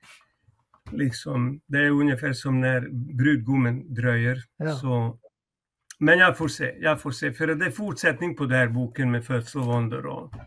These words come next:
Speaker 1: jag tror det kanske kommer att, det är så många böcker som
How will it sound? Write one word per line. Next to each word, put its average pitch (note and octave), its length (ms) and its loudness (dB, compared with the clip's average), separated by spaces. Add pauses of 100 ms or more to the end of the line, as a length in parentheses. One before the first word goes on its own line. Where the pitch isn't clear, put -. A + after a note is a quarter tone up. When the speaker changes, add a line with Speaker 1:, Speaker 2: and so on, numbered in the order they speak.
(440)
Speaker 1:
jag C#3 200 -2
tror C3+ 220 0
det A#2+ 140 -2
kanske B2 300 -2
kommer A#2+ 260 0
att, A2+ 200 -4 (640)
det D3 140 -6
är C3 40 -2
så C#3+ 180 -4
många B2+ 300 2
böcker A#2+ 320 -2
som A#2+ 380 -8